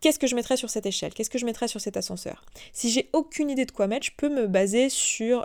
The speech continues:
euh, l'échelle, euh, de Esther et, et Jerry Higgs. Sinon, bah, moi, je peux moi-même prendre une liste de, des émotions. Vous en avez une, euh, dans la boîte à outils que vous pouvez télécharger gratuitement sur se sentir bien, euh, point coach.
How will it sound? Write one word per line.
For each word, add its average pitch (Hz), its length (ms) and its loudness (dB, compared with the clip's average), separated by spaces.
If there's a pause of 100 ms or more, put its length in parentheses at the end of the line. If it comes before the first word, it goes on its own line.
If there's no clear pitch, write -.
euh, 180 200 0
l'échelle, 190 560 0
euh, - 120 -6 (340)
de 170 340 -4
Esther 175 260 -8
et, 160 220 -8
et 165 120 -8
Jerry 156 260 -8
Higgs. 226 320 2 (420)
Sinon, 202 360 2
bah, 190 120 6
moi, 196 120 0
je - 100 -4
peux 185 200 -2
moi-même 185 320 0
prendre 220 240 -4
une 196 140 0
liste 185 160 -2
de, 160 180 -4
des 170 220 -2
émotions. 170 420 -4
Vous 196 140 -6
en 170 60 -2
avez 170 260 0
une, 233 320 -2
euh, 175 180 -2
dans 175 160 -4
la 175 100 -2
boîte 214 200 0
à 220 80 2
outils 208 260 -2
que 190 60 -6
vous 175 80 -4
pouvez - 180 -8
télécharger 175 380 -2
gratuitement 180 420 -8
sur 165 140 -10
se 170 100 -10
sentir 160 300 -8
bien, 254 120 -2 (600)
euh, 165 440 -2
point 160 140 -6
coach. - 300 -2